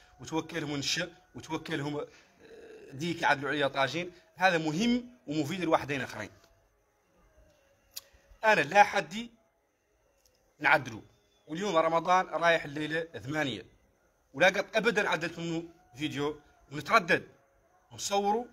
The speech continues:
والله ما نصوره سببين. إذا صورته نعرف عن، ربما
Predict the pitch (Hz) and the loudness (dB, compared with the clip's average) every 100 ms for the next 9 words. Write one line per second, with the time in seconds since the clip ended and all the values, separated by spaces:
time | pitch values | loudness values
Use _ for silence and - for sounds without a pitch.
0 | - 135 139 131 120 117 101 92 _ _ | -10 -2 2 2 -2 -8 -10 -14 _ _
1 | _ _ _ - 170 165 143 104 - _ | _ _ _ -4 0 0 0 -6 -12 _
2 | _ _ _ _ - 160 202 240 240 233 | _ _ _ _ -2 4 6 6 4 4
3 | - 135 - _ - 139 170 156 175 160 | 2 -8 -14 _ -4 2 4 4 2 0
4 | 123 - 202 202 175 220 180 170 196 | -8 -10 -8 -8 0 2 6 4 4